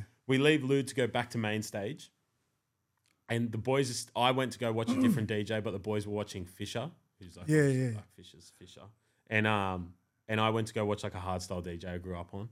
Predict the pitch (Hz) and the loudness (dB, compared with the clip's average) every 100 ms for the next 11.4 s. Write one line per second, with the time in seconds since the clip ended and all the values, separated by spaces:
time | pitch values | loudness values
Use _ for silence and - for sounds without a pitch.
0 | - - - 262 - 113 98 95 - - | -16 -20 -20 -20 -10 -6 -4 -4 -8 -2
1 | 127 113 110 131 - 156 135 120 131 113 | 4 4 4 4 4 4 4 2 2 0
2 | 113 _ 117 123 131 123 - - _ 107 | -10 _ -4 2 4 2 -4 -14 _ 2
3 | 120 131 110 123 127 117 - 120 117 104 | 4 4 2 0 2 -2 0 -2 -2 -8
4 | - - - 120 101 - 107 104 113 113 | -10 -10 -2 0 0 -2 -4 -4 -4 -2
5 | 107 - 92 110 98 107 87 85 139 151 | -4 -6 -6 -4 -2 -2 -4 -10 -4 -2
6 | 139 113 101 104 104 90 95 - _ _ | 0 -2 -2 -2 -4 -6 -10 -20 _ _
7 | - 113 101 113 104 101 107 107 90 92 | -2 -2 0 0 0 -2 -2 -2 -2 -2
8 | 98 95 92 92 87 92 160 156 - 135 | -2 -2 -4 -8 -10 -4 0 0 0 -2
9 | 151 120 104 123 98 95 95 95 95 101 | -2 -2 -2 -2 -4 -2 -4 -6 -8 -10
10 | 87 90 92 - 110 101 90 113 113 131 | -10 -10 -10 -8 -4 -2 -2 -8 -14 -18
11 | - 110 107 | -14 -8 -8